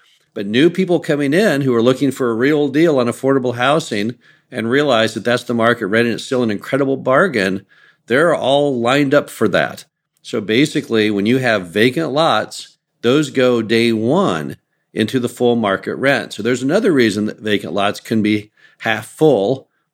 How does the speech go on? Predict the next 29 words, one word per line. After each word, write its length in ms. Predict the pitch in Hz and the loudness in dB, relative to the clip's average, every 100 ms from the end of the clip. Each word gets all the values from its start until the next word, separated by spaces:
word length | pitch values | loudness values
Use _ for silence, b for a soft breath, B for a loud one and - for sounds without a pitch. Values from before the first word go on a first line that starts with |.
| _ | _
is 160 | 104 95 | -6 -6
because 720 | 113 117 113 113 113 110 - | -8 -2 0 2 0 -4 -4
they 140 | 110 | -2
allow 240 | 110 113 113 | 0 2 2
you 120 | 113 | 2
to 80 | 98 | -2
tap 320 | - 107 107 | -4 -2 -2
into 160 | 107 101 | -4 -4
full 220 | - 117 | -4 -2
market 320 | 104 101 95 | 0 0 -2
rents 320 | 87 95 - | -2 -2 -2
on 100 | 98 | -4
day 180 | 95 87 | -2 -2
one. 420 | 87 110 87 50 - _ _ _ _ _ _ _ b b b b b b | 0 -2 -2 -8 -18 _ _ _ _ _ _ _ b b b b b b
Another 260 | 156 214 180 | 0 4 4
issue 400 | 156 170 156 131 | 2 0 0 2
is 240 | 131 120 | 4 2
you 80 | 120 | 0
have 220 | 117 107 | -2 -4
less 400 | 110 139 190 - | -2 0 0 2
difficulty 720 | 175 190 190 131 113 110 127 | 2 2 0 0 2 2 0
with 260 | 117 117 - | 0 -2 -2
issues 540 | 139 156 - 139 117 | 0 0 2 2 2
with 200 | 120 - | -2 -6
residents 880 | 117 147 190 160 104 104 - - - b b b | 0 2 2 0 -2 -4 -8 -16 -18 b b b
and 160 | - 113 | -4 -4
the 80 | |
changing 640 | 110 - 165 208 214 156 117 | -4 -2 2 2 2 0 -2
sometimes 1080 | - 202 262 - 117 113 101 110 110 - | 0 2 2 2 -2 0 -4 -6 -10 -14